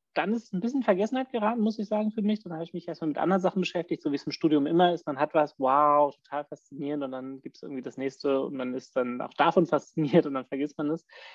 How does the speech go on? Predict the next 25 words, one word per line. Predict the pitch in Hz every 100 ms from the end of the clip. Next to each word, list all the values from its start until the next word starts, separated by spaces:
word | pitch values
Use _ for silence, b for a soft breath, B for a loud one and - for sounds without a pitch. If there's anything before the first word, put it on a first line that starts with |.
| B B B B -
Und | 151
dann | 147 151
bin | 160
ich, | 165 160 156
äh, | - 156 139
habe | 139 147
ich | - -
immer | - 143 139
mehr | 135 127
klinische | - - 190 233 208 - 190 185 190
Erfahrung | 160 - 139 156 185 185 190 -
halt | 165
auch | 160 -
durch | 143 -
Praktika | - 151 - 196 196
gehabt. | 190 180 196 _ b b b b _ _ _ -
Und | 123 110
da |
habe | - -
ich |
dann | - 127
gesehen, | 120 120 120
wie |
die | 135
Schmerztherapie | - - 127 - - 147 - 120